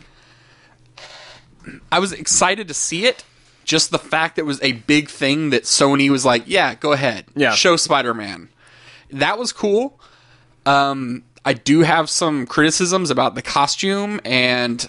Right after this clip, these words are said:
Speaker 1: uh, a few different things. I have some theories.
Speaker 2: Mm-hmm.
Speaker 1: Um, if you notice, um, when you notice,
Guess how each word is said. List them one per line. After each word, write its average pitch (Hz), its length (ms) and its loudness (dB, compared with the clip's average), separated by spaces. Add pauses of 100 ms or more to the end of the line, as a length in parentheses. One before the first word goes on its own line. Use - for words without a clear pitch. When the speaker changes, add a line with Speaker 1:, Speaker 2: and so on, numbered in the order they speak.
(140)
Speaker 1:
uh, 117 400 0
a 127 60 -4
few 151 140 0
different 160 280 -2
things. 202 360 -2
I - 60 -4
have 113 60 -6
some 113 140 -4
theories. - 580 -4
Speaker 2:
Mm-hmm. 127 640 -6
Speaker 1:
Um, 151 240 2
if 151 120 -4
you 170 80 -6
notice, 160 640 2
um, 120 540 0 (1040)
when 147 160 -2
you 165 60 4
notice, 220 280 4